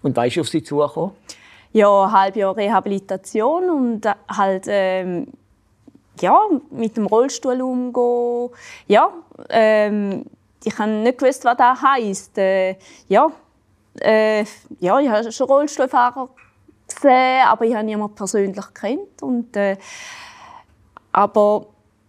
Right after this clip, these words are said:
Speaker 2: ja, ich bin dann, äh, zuerst in Sankt Gallen operiert worden, bin nachher auf Nordwil gekommen, ins Paraplegikerzentrum. Und im Paraplegikerzentrum musste ich zuerst drei Wochen liegen. Und als ich das erste Mal nach drei Wochen ins Restaurant runter konnte,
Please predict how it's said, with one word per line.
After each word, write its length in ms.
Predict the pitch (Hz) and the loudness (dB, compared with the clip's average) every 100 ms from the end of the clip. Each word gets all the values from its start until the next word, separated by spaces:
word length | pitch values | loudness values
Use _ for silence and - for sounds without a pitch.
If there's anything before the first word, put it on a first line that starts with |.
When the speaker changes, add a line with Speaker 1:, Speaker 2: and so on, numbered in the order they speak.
| _ | _
Speaker 2:
ja, 220 | - 247 302 | 0 2 2
ich 120 | - | -2
bin 100 | 247 | -2
dann, 300 | 247 247 247 | 0 0 0
äh, 280 | 226 220 220 | 2 2 0
zuerst 340 | 254 233 - | -2 -2 -4
in 40 | - | -6
Sankt 180 | 220 | -4
Gallen 200 | 220 214 | 0 0
operiert 480 | 220 - 247 247 247 | 0 -4 -2 -2 -2
worden, 240 | 240 233 233 | -4 -2 -2
bin 140 | 220 | -4
nachher 260 | 202 - 196 | -4 -4 -8
auf 120 | 208 | -8
Nordwil 380 | 196 - 240 247 | -10 -8 -6 -6
gekommen, 140 | 226 | -8
ins 120 | 220 | -10
Paraplegikerzentrum. 1300 | - 190 190 226 220 220 - - 214 202 208 208 202 | -10 -12 -8 -8 -6 -10 -12 -10 -8 -6 -8 -8 -8
Und 180 | 190 180 | -6 -8
im 140 | 180 175 | -8 -6
Paraplegikerzentrum 1400 | 185 185 - 190 190 - - - 208 185 190 190 185 190 - - - - - _ _ | -6 -6 -4 -4 -4 -6 -14 -8 -4 -4 -4 -6 -6 -6 -10 -20 -20 -20 -20 _ _
musste 120 | 190 | -4
ich 60 | 196 | 0
zuerst 260 | 208 196 - | 0 0 0
drei 120 | 226 | 0
Wochen 260 | 220 226 | 0 -4
liegen. 400 | 202 - 226 330 - - 339 370 | -6 -4 -4 -4 -6 -2 0 0
Und 200 | - 220 202 | -2 -4 -2
als 140 | 208 | -2
ich 360 | 208 202 196 - _ - | -2 -4 -6 -8 _ -8
das 120 | - | -2
erste 280 | 254 269 262 | 0 0 -2
Mal 280 | 247 240 - | -2 -4 -6
nach 160 | 220 - | -10 -6
drei 180 | 240 | -4
Wochen 240 | 233 240 240 | -4 -4 -6
ins 100 | - | -4
Restaurant 480 | 233 254 254 247 233 | -4 -4 -6 -2 0
runter 380 | 240 247 233 | 0 -2 -4
konnte, 460 | 226 247 240 247 | -2 -2 -2 -2